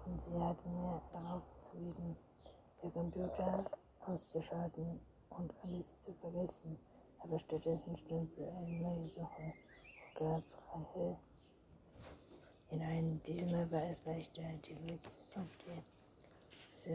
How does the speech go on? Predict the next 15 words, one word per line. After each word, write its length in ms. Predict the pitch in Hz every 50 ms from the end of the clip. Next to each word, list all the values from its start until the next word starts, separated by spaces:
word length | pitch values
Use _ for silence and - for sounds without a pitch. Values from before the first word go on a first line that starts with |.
| 165 165 - 185
es 140 | 185 170 165
handelte 460 | 165 - 175 170 - 175 170 175 175
sich 280 | 165 160 170 165 160 - 180
um 80 | 160 160 175
einen 200 | 175 170 156 -
kurzen 400 | - - 175 175 165 - - 165
Abschnitt 380 | 180 180 - - - 185 185 170 - - -
aus 100 | 180 165
einer 300 | 165 175 185 185 175 165 160 165
Lokalzeitung, 1000 | 165 160 160 - - - - 185 175 165 165 - - - - - - 170 165 170 - - - - - - - - - - - - - - - - - - - -
nur 120 | 160 160
ein 220 | 175 185 190 180 170
paar 260 | - - - - 170
Meilen 540 | 175 180 180 180 180 175 170 175 175 170 170
nördlich 520 | 165 - - 180 175 160 147 - - -